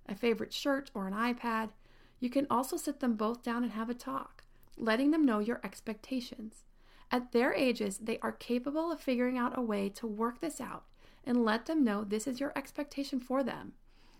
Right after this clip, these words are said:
that the bickering feels constant and that it's disruptive to the household. Then you can lay down a consequence if you like,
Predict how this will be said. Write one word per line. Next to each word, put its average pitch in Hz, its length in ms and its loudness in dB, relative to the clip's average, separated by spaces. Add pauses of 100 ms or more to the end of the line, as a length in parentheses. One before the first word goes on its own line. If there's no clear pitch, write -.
that 240 160 0
the - 80 2
bickering 254 500 0
feels 208 280 -4
constant - 720 -2
and 196 120 -2
that 202 100 -2
it's 208 140 -8
disruptive 247 680 -2
to 254 100 -6
the 240 80 -2
household. - 680 -6 (520)
Then 262 260 0
you 339 80 2
can 311 200 2
lay 240 140 4
down 247 300 0
a - 60 -6
consequence 269 760 -4
if 214 120 -8
you 240 140 0
like, 247 480 -4